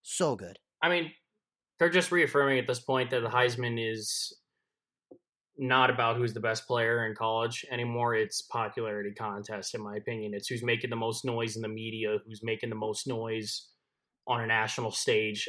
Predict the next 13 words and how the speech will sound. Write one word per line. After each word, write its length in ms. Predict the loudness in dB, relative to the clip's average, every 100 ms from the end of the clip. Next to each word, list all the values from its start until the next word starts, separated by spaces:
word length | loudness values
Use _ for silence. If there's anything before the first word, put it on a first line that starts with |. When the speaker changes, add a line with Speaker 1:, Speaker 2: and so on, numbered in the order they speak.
| -4
Speaker 2:
Um, 300 | -4 -4 2
yeah, 140 | 4
of 80 | 4
course, 220 | 2 2
he, 240 | 2 -6 -6
Stetson 380 | -2 0 2 0
Bennett's 320 | 2 2 0
gonna 160 | -2 -2
make 180 | -2 -2
noise 320 | -2 -2 -2
because 280 | -4 -6 -6
Georgia 540 | -2 2 2 4 0 0
is 480 | -4 -4 -4 -6